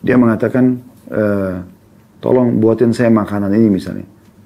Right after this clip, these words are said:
Itu boleh-boleh saja, karena dia tahu ini kesempatan pahala buat, ya, istrinya.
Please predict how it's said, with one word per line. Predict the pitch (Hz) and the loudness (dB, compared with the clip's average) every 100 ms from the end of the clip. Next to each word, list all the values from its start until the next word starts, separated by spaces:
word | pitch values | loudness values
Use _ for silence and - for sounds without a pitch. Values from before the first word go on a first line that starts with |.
| _ _ - | _ _ -4
Itu | 123 202 | 0 2
boleh-boleh | 175 151 139 143 | 4 4 2 2
saja, | 151 123 | 0 0
karena | 120 143 | 0 2
dia | 180 180 | 2 2
tahu | 151 170 | 0 0
ini | 180 | 0
kesempatan | 175 - 151 147 131 135 127 | -2 -2 -4 -2 -2 0 -2
pahala | 113 131 127 | -2 -2 0
buat, | 113 135 - - - - - - | 0 0 -2 -20 -20 -20 -20 -12
ya, | - - - _ _ - - - - | -10 -10 -14 _ _ -20 -20 -14 -6
istrinya. | 104 - 110 98 | -6 0 0 0